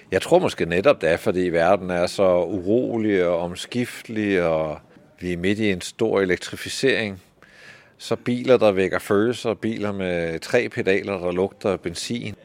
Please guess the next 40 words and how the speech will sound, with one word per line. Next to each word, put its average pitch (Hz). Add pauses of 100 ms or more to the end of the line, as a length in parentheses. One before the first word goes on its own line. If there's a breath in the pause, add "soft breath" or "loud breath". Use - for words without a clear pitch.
(160)
Det 110
higer 127
vi 131
måske 101
mere 120
om, 113
men 98 (540 loud breath)
det 107
er 107
jo 107
ligesom 113
i 104
dag, 104
hvis 104
du 101
spørger 104
mig, 90
hvad 95
klokken 98
er, 92
så 107
vil 107
jeg 104
være 92
meget 101
tilbøjelig 95
til 110
at 98
kigge 113
på 113
min 98
telefon, 107
selvom 101
jeg 90
har 92
et 92 (140)
ur 123
på 82
håndleddet. 113 (640 loud breath)
Og 90